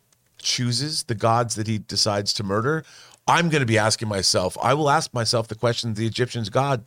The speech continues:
gods would ask. Aren't we worthy of slaughter? I mean, why not? And, and it's,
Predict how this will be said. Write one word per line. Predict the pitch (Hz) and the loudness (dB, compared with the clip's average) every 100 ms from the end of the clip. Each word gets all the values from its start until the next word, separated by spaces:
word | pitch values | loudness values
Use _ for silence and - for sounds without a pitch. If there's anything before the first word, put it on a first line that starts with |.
| - | 0
gods | 135 139 101 | 2 2 0
would | 92 | -2
ask. | 82 - _ - - _ - | -2 -6 _ -20 -20 _ 2
Aren't | 123 120 | 4 4
we | 127 | 0
worthy | 110 110 117 131 | 2 0 0 -2
of | 104 | -2
slaughter? | - 110 107 127 165 - _ _ _ - | -2 -2 -2 -4 -8 -14 _ _ _ -6
I | |
mean, | 117 120 | 0 2
why | 117 120 | 4 4
not? | 143 151 - _ _ _ - - | 2 -2 -10 _ _ _ -12 -2
And, | 127 123 - | 0 2 2
and | 131 127 - - - - - | 2 2 -2 -12 -20 -6 -2
it's, | 120 | 0